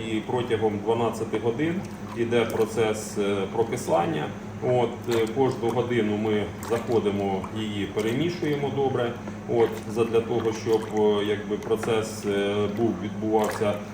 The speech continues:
прокисання рівномірне, і фактично сметана, е, буде готовою,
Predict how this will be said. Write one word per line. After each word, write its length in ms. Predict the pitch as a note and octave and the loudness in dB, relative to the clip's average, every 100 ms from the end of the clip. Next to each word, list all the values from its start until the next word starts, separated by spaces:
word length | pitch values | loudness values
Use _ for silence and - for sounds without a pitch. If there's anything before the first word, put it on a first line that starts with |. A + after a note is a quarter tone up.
| - | -6
прокисання 640 | - G#2 A2+ C3+ A2 A2 | -2 0 0 0 2 2
рівномірне, 640 | A2+ B2+ C#3 D#3 E3+ C#3 B2+ | 2 2 2 2 0 0 -2
і 100 | A#2 | -2
фактично 720 | A2+ G#2+ C#3 C3+ - A#2+ A2 G2+ - | -2 -2 -2 -4 -2 2 2 0 -4
сметана, 560 | A#2 A2+ B2+ A#2+ A2+ G#2+ - - - G2+ G2+ G#2+ | 0 2 4 4 2 0 -4 -10 -10 -10 -2 0
е, 120 | G#2 A2 | 0 0
буде 200 | A#2+ D3+ | 4 6
готовою, 720 | A#2+ C3+ D#3 C#3+ B2+ A#2+ A2 | 6 2 2 4 2 2 2